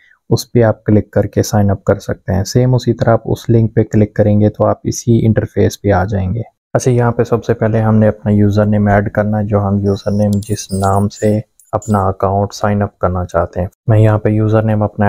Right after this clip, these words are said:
ऐड करता हूँ अयाज अहमद वन सेवन वन सेवन।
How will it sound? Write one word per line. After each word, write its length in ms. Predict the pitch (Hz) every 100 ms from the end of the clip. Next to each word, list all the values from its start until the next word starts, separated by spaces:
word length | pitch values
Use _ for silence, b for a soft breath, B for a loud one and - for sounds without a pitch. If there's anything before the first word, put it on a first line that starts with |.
| 101
ऐड 120 | 101
करता 300 | 104 98 107
हूँ 220 | 104 110 123 - _ _
अयाज 560 | 107 104 98 104 113 123 - _
अहमद 400 | 101 104 107 120 - _
वन 300 | 101 107 110
सेवन 500 | 110 - 107 104 113 131
वन 260 | 101 101 98
सेवन। 400 | - 98 95 92